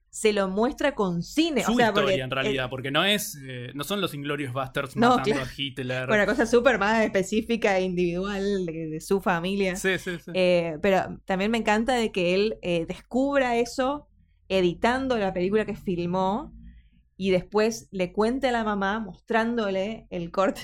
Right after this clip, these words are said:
Speaker 1: <laughs> de Spielberg Cat.
Speaker 2: Claro, las escenas eliminadas
Speaker 1: Las
Speaker 2: sería.
Speaker 1: escenas eliminadas, eh, eh, como que no le dice nada, simplemente la encierra en el,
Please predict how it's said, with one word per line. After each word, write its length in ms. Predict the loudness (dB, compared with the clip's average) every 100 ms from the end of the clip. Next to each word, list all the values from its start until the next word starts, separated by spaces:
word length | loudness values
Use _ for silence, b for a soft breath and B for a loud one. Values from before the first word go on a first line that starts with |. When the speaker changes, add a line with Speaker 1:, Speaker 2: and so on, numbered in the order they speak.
| -12
Speaker 1:
<laughs> 420 | -14 -12 -14 -8 -4
de 60 |
Spielberg 580 | -4 -2 -2 0 -2 -2
Cat. 320 | 0 0 -2 -10 -16 -4
Speaker 2:
Claro, 400 | 0 4 2 0 -10 _
las 180 | -2 -2
escenas 300 | 0 0 0
eliminadas 560 | -2 -2 0 0 2 2
Speaker 1:
Las 160 | 2
Speaker 2:
sería. 160 | 0 0
Speaker 1:
escenas 220 | 2 2
eliminadas, 920 | 0 -2 -2 2 2 0 -2 -4 -6 -2
eh, 600 | 2 4 2 -2 -10 -12 -16 _ _ -4
eh, 160 | 0
como 220 | 2 2
que 100 | 2
no 100 | 2
le 100 | 2
dice 240 | 2 0 0
nada, 260 | 0 -2 -2
simplemente 480 | -2 0 0 -2
la 100 | -4
encierra 580 | -6 0 2 4 2 0
en 180 | 0 -2
el, 380 | -4 -4 -6